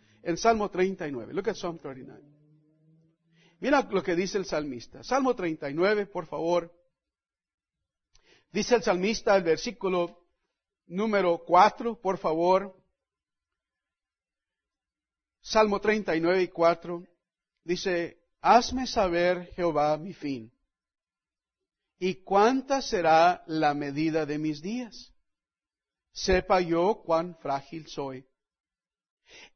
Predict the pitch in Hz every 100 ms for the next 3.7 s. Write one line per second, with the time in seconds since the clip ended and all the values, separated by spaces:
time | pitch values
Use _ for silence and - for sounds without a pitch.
0 | - 175 190 202 180 170 185 - - 147
1 | 190 254 - 302 277 - - 180 170 156
2 | 135 170 185 180 180 - 156 151 151 156
3 | 165 165 190 196 196 -